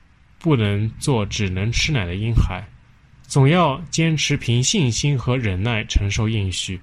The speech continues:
承受那顶荣耀的冠冕。五章十四节，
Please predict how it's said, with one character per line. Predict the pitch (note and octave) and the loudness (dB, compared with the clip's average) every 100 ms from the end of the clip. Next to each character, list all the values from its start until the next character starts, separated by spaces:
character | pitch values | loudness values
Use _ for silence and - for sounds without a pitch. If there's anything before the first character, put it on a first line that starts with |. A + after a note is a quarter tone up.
| - - - | -14 -20 -10
承 | - G2+ A2 | -2 0 0
受 | B2+ | 0
那 | B2 A#2+ | -2 -2
顶 | F#2+ F2 | -4 -6
荣 | E2+ F2+ | -4 -4
耀 | A2 | -2
的 | G2 | -4
冠 | F2+ G2+ | -4 -6
冕。 | F#2+ F2 - _ - - - _ _ - _ _ _ _ _ - - - - | -6 -10 -16 _ -20 -20 -20 _ _ -20 _ _ _ _ _ -20 -20 -20 -4
五 | A#2+ | 0
章 | C3 | 2
十 | A#2 | 0
四 | A2+ B2 | 0 -2
节， | - G2 | -2 -4